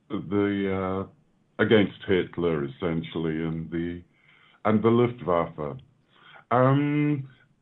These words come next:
I'm a martial artist. I'm a second Dan belt in Yoshin Kempo and Kosho Ryu Kempo. Kempo.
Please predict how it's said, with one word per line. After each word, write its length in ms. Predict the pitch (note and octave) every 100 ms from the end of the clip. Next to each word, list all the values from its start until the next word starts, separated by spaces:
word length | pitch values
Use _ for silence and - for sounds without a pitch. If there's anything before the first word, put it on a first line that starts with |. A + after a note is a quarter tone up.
| _ -
I'm 500 | E2+ G#2 A2+ A#2 A#2
a 80 |
martial 560 | A2 A2 A2 A2 - F#2+
artist. 500 | F#2+ F#2+ - C#3 E3 - _ _ _ _
I'm 300 | - G#2 G#2
a 60 | G2 - -
second 420 | C3+ C3+ A#2+ A2
Dan 440 | A2 G#2+ G2+ G2+ F#2+
belt 340 | G2 G2 G2 - -
in 560 | F#2 F#2+ F#2+ F#2 F2 F#2
Yoshin 640 | A#2 A#2 - G2 G2 G2
Kempo 800 | F2+ G2 G2 G#2 G2+ A#2+ A#2+ - _
and 260 | G2+ G2+ G#2+
Kosho 560 | A2 G#2+ - G#2 G2+ F#2
Ryu 520 | G#2 A2 A2+ D#2+ E2 -
Kempo. 640 | G2 E2 E2 E2 D#2 A#2 - - _ _ - - _ _
Kempo. 400 | G2 F2 A2 C#3+